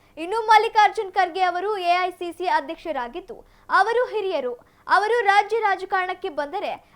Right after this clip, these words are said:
ಅದನ್ನು ಸ್ವಾಗತಿಸುತ್ತೇನೆ ಎಂದ ಅವರು, ಅವರು ರಾಜ್ಯ ರಾಜಕಾರಣಕ್ಕೆ ಬರುವುದರ ಬಗ್ಗೆ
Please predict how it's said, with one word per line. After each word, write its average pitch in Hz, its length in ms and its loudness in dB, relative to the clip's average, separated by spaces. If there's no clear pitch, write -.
ಅದನ್ನು 466 480 0
ಸ್ವಾಗತಿಸುತ್ತೇನೆ 392 960 -2
ಎಂದ 349 180 -6
ಅವರು, 359 500 -4
ಅವರು 359 380 2
ರಾಜ್ಯ 427 320 6
ರಾಜಕಾರಣಕ್ಕೆ 392 760 0
ಬರುವುದರ 370 520 -2
ಬಗ್ಗೆ 320 300 -6